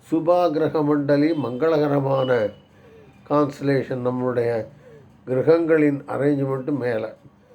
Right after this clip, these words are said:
அதான் பொதுவான அர்த்தம். கடைசியில மேல எப்படிலாம் இருக்கிற பாருங்க.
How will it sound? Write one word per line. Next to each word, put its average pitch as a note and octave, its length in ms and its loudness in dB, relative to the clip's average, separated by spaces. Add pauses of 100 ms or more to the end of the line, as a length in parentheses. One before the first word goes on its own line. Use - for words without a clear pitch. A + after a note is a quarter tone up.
(420)
அதான் C3 340 -2
பொதுவான D3 460 2
அர்த்தம். B2 340 -6
கடைசியில C3 500 -2 (840)
மேல E3 200 -2 (100)
எப்படிலாம் D#3 400 0
இருக்கிற B2 240 -2
பாருங்க. G#2+ 340 -4